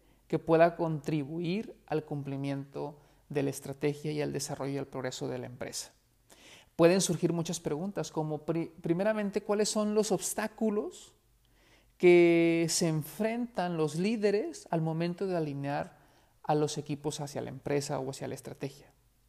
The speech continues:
¿Cómo se hace una alineación? Porque se habla mucho de eso, ¿no? De, "Ah, hay que alinear, hay que enfocar, hay que canalizar al equipo, eh, hay que integrar, ¿no? al equipo". Y aquí vamos a hablar de varios conceptos.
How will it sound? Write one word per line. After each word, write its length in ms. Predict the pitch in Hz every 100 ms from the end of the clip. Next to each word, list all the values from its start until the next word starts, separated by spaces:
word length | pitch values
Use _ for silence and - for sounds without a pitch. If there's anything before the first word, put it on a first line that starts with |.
| _ - - - - _
¿Cómo 240 | - 202 247
se 240 | - 131
hace 340 | 143 240 - 160
una 220 | 165 156
alineación? 540 | 156 156 151 - 208
Porque 240 | 170 - 156
se 140 | 165
habla 200 | 202 285
mucho 360 | 214 214 - 190
de 180 | 143
eso, 320 | 214 - - 175
¿no? 140 | 220
De, 260 | 185 - -
"Ah, 100 | 175 185
hay 100 | 180
que 100 | 190
alinear, 580 | 190 180 175 190 190
hay 120 | 180 180
que 100 | 185
enfocar, 800 | 165 180 - 170 180 180 180 - - -
hay 140 | 160
que 180 | 160 185
canalizar 1040 | 185 180 180 165 156 160 - 170 180 190 185
al 160 | 170
equipo, 720 | 160 - 185 180 180 165 170 - - - -
eh, 520 | - 156 151 151 151 -
hay 100 | 165
que 140 | 165
integrar, 840 | 190 185 180 180 156 160 170 180 185 - -
¿no? 220 | 175 214
al 160 | 196 151
equipo". 400 | 160 - 160 - - - _ _ - - -
Y 100 | 185
aquí 220 | 208 262
vamos 280 | 330 349 -
a 40 | 214
hablar 380 | 170 180 190
de 180 | 180 175
varios 300 | 160 170 170
conceptos. 720 | - 113 131 - - - -